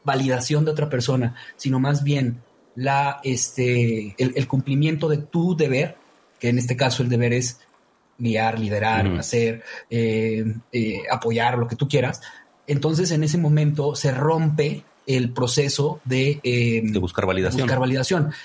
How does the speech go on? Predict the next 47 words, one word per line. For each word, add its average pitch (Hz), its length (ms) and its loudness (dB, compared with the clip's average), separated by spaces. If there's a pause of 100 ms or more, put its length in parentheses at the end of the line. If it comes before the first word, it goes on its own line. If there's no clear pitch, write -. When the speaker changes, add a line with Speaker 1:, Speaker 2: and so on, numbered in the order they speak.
Speaker 1:
Y 143 80 -4
entonces 151 300 2
hay 156 100 2
un 151 60 0
crecimiento. 156 540 0
Speaker 2:
Ujú. - 120 -6 (100)
Speaker 1:
Y 147 60 0
entonces 165 460 2
él, 151 240 2
él 151 100 2
lo 156 80 0
empieza, 147 380 2
se 135 160 0
empieza 147 180 2
a 156 40 0
extraer 151 320 0
y 147 60 2
dice, 147 280 0 (200)
y 143 60 -4
entonces 151 240 0
empieza 151 300 0
a - 20 2
haber 143 120 0
comunidad, 147 540 2
porque 139 200 -4
entonces 143 340 2
empiezas 147 300 2
a 147 60 0
preocuparte 139 460 -2
por 135 140 -2
lo 131 100 2
que 127 120 -6
tú 165 180 0
haces 147 300 0
y 120 60 -10
te 127 100 -2
das 131 100 0
cuenta - 220 0
que 123 100 -4
lo 117 80 0
que 120 120 -2
tú 156 180 0
haces 147 200 2
afecta - 360 0
a - 20 2
los 120 160 0
demás. 131 360 0